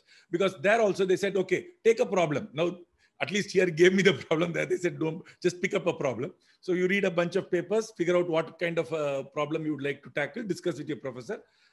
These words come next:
and start working on the problem. How to work, how to analyze, what should you be a next step. Sometimes now I find when I, I also do a lot of teaching now, and students, after you give them a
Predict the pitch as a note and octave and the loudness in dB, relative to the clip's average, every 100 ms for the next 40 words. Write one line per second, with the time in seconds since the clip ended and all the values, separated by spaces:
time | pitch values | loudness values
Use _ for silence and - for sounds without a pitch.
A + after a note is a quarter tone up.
0 | _ A#3+ A#3+ - F#3+ A3+ G3 F#3+ G3 F#3 | _ -4 -4 -6 -4 -2 0 -2 -2 -4
1 | E3 D3+ C#3 A#2 G#2 F#2+ F#3 B3 C4+ A3 | -4 -4 -4 -6 -8 -4 0 0 -2 2
2 | F#3 F#3 F#3 - _ - F#3+ F#3+ G3 D3+ | 4 4 0 -14 _ -2 -2 0 -4 -2
3 | D#3 D#3 D#3 - - _ _ _ A2 D3+ | 0 0 0 -4 -16 _ _ _ -2 -2
4 | F3+ - A#3 G3 F3 F#3 C#3 D3+ - - | -2 -4 -4 -4 4 4 4 -4 -8 -4
5 | D3 - _ _ _ _ - G3 A3+ F#3+ | -4 -4 _ _ _ _ -6 -2 -2 -2
6 | G3+ G3 G3 F#3+ F#3 F3+ E3 C#3+ D3+ D3+ | 0 0 0 -2 -2 -2 -2 0 0 0
7 | D#3+ D#3+ D3+ D3+ D#3 - F#3+ F3+ D3 A#2+ | -2 0 0 0 -2 -6 -4 -4 -4 -4
8 | D3 - _ _ _ _ _ _ _ F3+ | -6 -12 _ _ _ _ _ _ _ -6
9 | F#3 G#3+ A3 G#3+ F3+ F3 E3+ D3+ F3+ G3+ | -4 -2 -2 0 0 -2 -6 -4 0 0
10 | F#3+ E3+ D3+ | 2 -2 -4